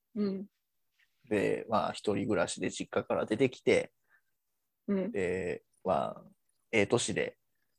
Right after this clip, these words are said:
Speaker 1: うん。
Speaker 2: で、ここに来てアイドルハマる。悪いとは言わんけど、やばいでって言われましたね。
Speaker 1: そうか。
Speaker 2: いやー。
Speaker 1: なんやろ。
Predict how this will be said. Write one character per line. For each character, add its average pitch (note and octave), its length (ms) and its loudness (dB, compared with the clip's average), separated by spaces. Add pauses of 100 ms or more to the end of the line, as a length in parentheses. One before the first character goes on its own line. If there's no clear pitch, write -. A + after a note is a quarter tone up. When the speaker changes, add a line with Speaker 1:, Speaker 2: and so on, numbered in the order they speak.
(600)
Speaker 1:
う G3+ 60 0
ん。 F#3+ 320 -2
Speaker 2:
で、 - 80 -8
こ A2 120 4
こ B2+ 120 8
に G#2+ 100 6
来 - 80 -10
て G#2 60 6
ア A2+ 120 10
イ A2+ 60 6
ド A2 80 8
ル G#2 80 6
ハ A#2 160 6
マ A2+ 100 8
る。 A2+ 200 6 (320)
悪 D3 240 12
い - 60 8
と A#2+ 100 10
は A2+ 60 12
言 A#2 100 10
わ B2+ 80 10
ん - 20 4
け B2+ 100 8
ど、 A2 60 10
や G#2+ 140 12
ば A#2 120 12
い G#2 60 8
で D2+ 80 0
っ F#2 40 -2
て - 100 -12
言 F#2 60 2
わ - 60 2
れ - 60 -4
ま A#2+ 100 -8
し - 120 -20
た - 80 -16
ね。 - 100 -16 (760)
Speaker 1:
そ A4+ 280 12
う F4 40 8
か。 A#3 460 8 (760)
Speaker 2:
い E2 40 -6
や D#2+ 60 -4
ー。 C#2+ 240 -10 (1700)
Speaker 1:
な D4+ 380 4
ん - 20 4
や C4 100 6
ろ。 E3+ 240 4